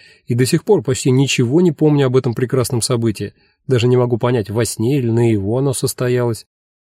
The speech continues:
Впрочем, в моём случае разницы никакой.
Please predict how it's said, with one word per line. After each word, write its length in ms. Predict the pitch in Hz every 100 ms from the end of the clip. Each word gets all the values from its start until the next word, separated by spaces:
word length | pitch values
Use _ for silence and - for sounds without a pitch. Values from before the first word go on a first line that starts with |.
| _ _
Впрочем, 500 | _ - 135 156 123
в 80 |
моём 300 | 127 156 170
случае 480 | 135 165 185 - 135
разницы 480 | 135 165 135 135 135
никакой. 640 | 127 127 123 - 110 101